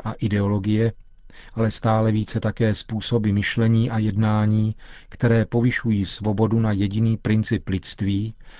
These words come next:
na své voli jakožto alternativu Boha,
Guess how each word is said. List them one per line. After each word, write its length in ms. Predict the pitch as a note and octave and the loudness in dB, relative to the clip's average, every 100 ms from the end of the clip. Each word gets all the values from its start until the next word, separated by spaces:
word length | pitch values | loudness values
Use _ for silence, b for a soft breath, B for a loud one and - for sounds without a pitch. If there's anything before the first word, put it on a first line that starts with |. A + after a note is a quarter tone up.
| B | B
na 140 | A2 A2 | 0 2
své 360 | - G2+ G#2+ | 2 4 2
voli 320 | G#2+ A2+ A#2 A#2 - | 2 2 2 0 -2
jakožto 520 | G#2+ - G#2 - F#2+ - | -4 -2 -6 -4 -8 -6
alternativu 800 | A2 G#2+ - A2+ A2+ G2+ A2+ F#2+ | -4 -4 -2 0 0 0 -2 -2
Boha, 360 | E2+ F2 G#2 | -2 -2 -2